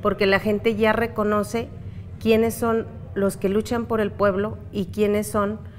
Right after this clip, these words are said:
los que están buscando su beneficio propio. Tenemos otro candidato, efectivamente, que fue presidente municipal, pero es mucho, muy notable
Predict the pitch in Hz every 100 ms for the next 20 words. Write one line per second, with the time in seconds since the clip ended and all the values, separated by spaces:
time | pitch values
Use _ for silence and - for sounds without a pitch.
0 | - - 175 190 190 - 180 - 190 190
1 | - 190 190 185 175 165 165 - 165 -
2 | 151 - - - - - - 208 214 226
3 | 233 240 240 233 214 202 202 202 208 202
4 | - 185 190 185 190 196 180 175 185 185
5 | 185 175 185 190 180 170 156 160 170 -
6 | - - - - - - 202 208 220 214
7 | 233 240 254 269 277 285 285 240 220 220
8 | 220 220 226 226 214 202 190 202